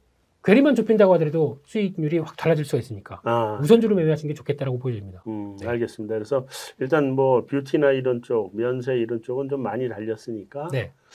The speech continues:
Speaker 2: 어, 좀 지금은 신규로 입성하는 거는 조금 좀 부담스러운 구간으로 왔다. 근데
Speaker 1: 네.
Speaker 2: 가지고 계신 분들은 홀딩하고 가면 되는 거죠?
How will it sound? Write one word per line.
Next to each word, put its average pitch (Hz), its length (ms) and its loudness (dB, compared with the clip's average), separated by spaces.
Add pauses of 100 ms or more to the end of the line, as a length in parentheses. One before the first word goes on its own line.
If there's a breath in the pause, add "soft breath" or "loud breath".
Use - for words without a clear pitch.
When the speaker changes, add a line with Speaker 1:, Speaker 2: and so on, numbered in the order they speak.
(280 soft breath)
Speaker 2:
어, 120 340 -10
좀 113 440 -6
지금은 151 720 -2
신규로 196 480 -4
입성하는 123 560 -2
거는 135 260 -2
조금 147 400 -10
좀 165 240 -8
부담스러운 113 720 -6
구간으로 104 440 -12
왔다. 104 380 -10
근데 107 320 -2 (200)
Speaker 1:
네. 110 140 -12 (120)
Speaker 2:
가지고 147 300 2 (120)
계신 143 300 -4
분들은 196 260 -4
홀딩하고 190 480 -2
가면 143 160 -6
되는 165 220 -6
거죠? - 240 -20